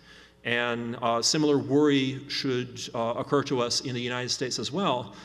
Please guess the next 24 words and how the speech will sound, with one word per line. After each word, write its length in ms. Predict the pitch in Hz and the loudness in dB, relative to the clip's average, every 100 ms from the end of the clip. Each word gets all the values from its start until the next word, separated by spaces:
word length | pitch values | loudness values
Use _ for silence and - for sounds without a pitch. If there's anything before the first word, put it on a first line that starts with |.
| - - | -20 -8
If 120 | 127 123 | -4 0
you 120 | 131 | 4
look 180 | 170 175 | 4 2
at, 100 | - | 0
say, 160 | 156 | 0
for 180 | 156 143 | 0 0
example, 580 | 123 131 127 131 123 127 | 0 0 -2 -2 -2 -2
Christian 400 | - 202 - 170 | 2 2 2 -2
private 300 | 151 131 120 | 0 -2 0
education 800 | 123 113 117 110 - 110 107 107 - - - | -2 -2 -2 -2 -2 -2 -2 -6 -14 -18 -8
and 220 | 123 117 | -2 -2
how 200 | 120 143 | 0 0
creationism 800 | 131 - 143 156 156 135 120 120 120 | 0 2 4 4 2 -2 -2 -6 -4
is, 500 | 120 117 113 - - | -2 -2 -2 -2 -2
uh, 120 | 123 | -2
so 200 | - 156 | 2 2
pervasive 720 | 147 135 120 170 170 143 113 | 2 0 2 2 2 0 -2
in 120 | 131 | -4
Christian 300 | 113 147 139 | -2 -2 0
education 400 | 120 113 151 147 | -4 -2 -2 -2
in 60 | 123 | -4
the 80 | 110 | -6
United 260 | 107 117 | -8 -8
States. 380 | - - - - | -10 -10 -14 -18